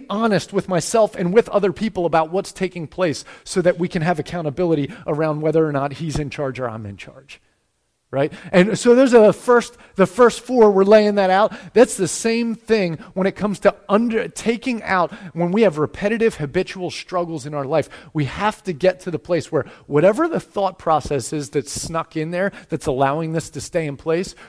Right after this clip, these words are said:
we have to let the Bible speak to us and say, "Here's where the lie is, man."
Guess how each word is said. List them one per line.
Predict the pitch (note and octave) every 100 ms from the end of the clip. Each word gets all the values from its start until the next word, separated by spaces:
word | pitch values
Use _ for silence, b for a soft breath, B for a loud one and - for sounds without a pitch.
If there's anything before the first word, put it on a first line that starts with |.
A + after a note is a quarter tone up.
| B
we | D#3+ F#3
have | E3 F#3
to | -
let | D3+ C#3 E3 -
the | C#3
Bible | A2 D3+ D3+ E3+ D3 B2+ B B
speak | - - - G3 -
to | - C3
us | B2+ - - B
and | D#3 D3
say, | - D3 C#3 b -
"Here's | D#3+ D#3+
where | D3+ F3
the | D#3
lie | C#3 C#3+ D3+
is, | B2 A2 G2+
man." | A2 A2 G#2